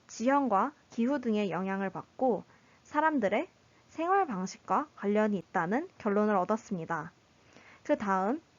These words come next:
이누이트의 옷에 대해서는 옷의 재료와 모양은 사람들이 사는 곳의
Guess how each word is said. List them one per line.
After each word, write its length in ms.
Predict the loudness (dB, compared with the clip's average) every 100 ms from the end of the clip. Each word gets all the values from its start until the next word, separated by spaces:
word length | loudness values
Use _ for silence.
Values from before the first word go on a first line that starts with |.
| _
이누이트의 840 | -2 0 2 -2 -4 0 2 2 0
옷에 340 | -2 2 2
대해서는 640 | 2 -2 -2 -4 -4 -4 -6 _ _ _ _ _ _ _ _ _ _ _ _ _ _ _
옷의 420 | -4 -2 0 -2 -4 _ _ _ _ -16
재료와 580 | -2 2 4 2 0 -8 _ _ _ _
모양은 580 | 0 2 2 2 2 0 -6 -20 -20
사람들이 560 | -2 2 2 2 -2 -2
사는 320 | -2 -2 -2
곳의 380 | -2 -2 -4